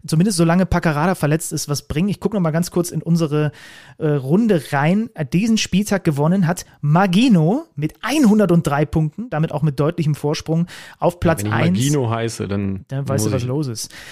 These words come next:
Speaker 2: Mach
Speaker 1: Auf
Speaker 2: ich
Speaker 1: Platz
Speaker 2: nicht.
Speaker 1: eins weiter Janne Negelen, der ist schon eine Weile, glaub ich, immer wieder, äh, auch in der Top-Position vor Thomas Schröder und Tobias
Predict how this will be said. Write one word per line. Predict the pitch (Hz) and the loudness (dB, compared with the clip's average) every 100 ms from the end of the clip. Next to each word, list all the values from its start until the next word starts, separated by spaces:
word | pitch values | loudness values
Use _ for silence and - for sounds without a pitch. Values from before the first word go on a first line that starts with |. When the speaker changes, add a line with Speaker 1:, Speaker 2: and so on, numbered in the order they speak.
| - | -10
Speaker 2:
Mach | 101 | -2
Speaker 1:
Auf | 135 - | 0 0
Speaker 2:
ich | |
Speaker 1:
Platz | 175 - | 0 0
Speaker 2:
nicht. | 160 | 0
Speaker 1:
eins | 160 214 156 | 0 0 0
weiter | 151 175 180 | 0 2 0
Janne | 170 151 214 240 | 0 0 2 6
Negelen, | 202 196 196 165 139 160 240 | 6 6 4 2 2 -2 -2
der | 160 - | -4 -2
ist | - | -2
schon | 180 | 0
eine | 156 | 0
Weile, | 131 208 175 | 0 -2 0
glaub | 131 135 | -2 -2
ich, | - | 0
immer | 185 180 | 0 0
wieder, | 160 175 143 - 127 131 | 0 0 0 -4 -6 -6
äh, | - | -6
auch | - | -4
in | 151 | -2
der | 139 | -2
Top-Position | - - 160 139 143 156 | -2 -2 -2 -2 0 0
vor | - 147 | 0 -2
Thomas | - 202 220 - | 2 2 2 0
Schröder | - 151 170 175 196 - | 0 2 4 2 0 -2
und | 160 147 - - | 0 0 -4 -8
Tobias | 143 123 156 165 - - | -4 0 2 0 -2 -8